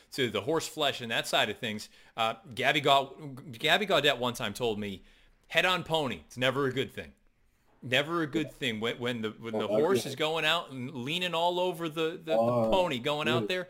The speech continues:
Speaker 2: yeah.
Speaker 1: Never a good thing. So I've
Speaker 2: Really,
Speaker 1: always had that in the
Speaker 2: you
Speaker 1: back of
Speaker 2: know,
Speaker 1: my head.
Speaker 2: if you watch the post parade carefully in the Whitney Saturday, who stood out? It, uh, Improbable stood out to me. He was on his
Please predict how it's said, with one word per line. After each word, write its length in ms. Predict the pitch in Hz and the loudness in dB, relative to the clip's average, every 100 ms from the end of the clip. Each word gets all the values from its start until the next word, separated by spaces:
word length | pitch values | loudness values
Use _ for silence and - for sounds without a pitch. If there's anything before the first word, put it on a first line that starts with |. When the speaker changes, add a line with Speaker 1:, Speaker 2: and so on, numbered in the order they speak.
| - | -4
Speaker 2:
yeah. 180 | 208 214 | -2 2
Speaker 1:
Never 280 | 151 175 | 2 2
a 60 | 170 | -2
good 260 | 151 160 131 | -2 -4 -4
thing. 240 | 104 73 _ _ _ - | -10 -12 _ _ _ -14
So 340 | - 120 107 | -2 0 0
I've 180 | 117 123 | 0 4
Speaker 2:
Really, 100 | 143 | 6
Speaker 1:
always 180 | 220 165 | 8 8
had 160 | 147 131 | 6 4
that 80 | 143 | 2
in 60 | |
the 60 | 107 | 2
Speaker 2:
you 40 | |
Speaker 1:
back 140 | - 151 | 4 4
of 60 | |
Speaker 2:
know, 60 | 143 | 4
Speaker 1:
my 40 | - | 0
head. 260 | 87 - _ _ - | -2 -6 _ _ -8
Speaker 2:
if 160 | 139 | -4
you 120 | 170 | 0
watch 280 | 165 214 226 | 6 6 4
the 80 | 151 | -8
post 360 | 123 160 160 - | 2 2 2 2
parade 320 | 139 131 127 | 4 4 2
carefully 580 | 143 151 160 120 107 110 | 0 0 0 -2 0 0
in 100 | 113 | 0
the 80 | |
Whitney 440 | 107 120 156 135 104 | 2 0 0 -2 -4
Saturday, 640 | - 113 120 135 107 95 95 _ _ _ _ _ _ _ _ - | -2 0 2 0 -2 -6 -8 _ _ _ _ _ _ _ _ 2
who 220 | 175 226 | 4 4
stood 360 | - 143 143 | 0 4 6
out? 380 | 131 127 139 98 | 6 6 6 4
It, 200 | 143 - - | 0 0 -2
uh, 360 | 110 107 104 101 - - | 2 4 2 -2 -6 -4
Improbable 680 | 165 190 - - - 95 101 | -4 0 2 4 2 -2 -6
stood 300 | _ 117 110 | _ 0 2
out 320 | 110 117 - | 2 2 -2
to 60 | |
me. 300 | 92 107 95 - _ _ _ | -4 -4 -4 -8 _ _ _
He 140 | 120 | -2
was 160 | 151 113 | 0 0
on 200 | 120 113 | 2 2
his 220 | 107 92 | 0 -6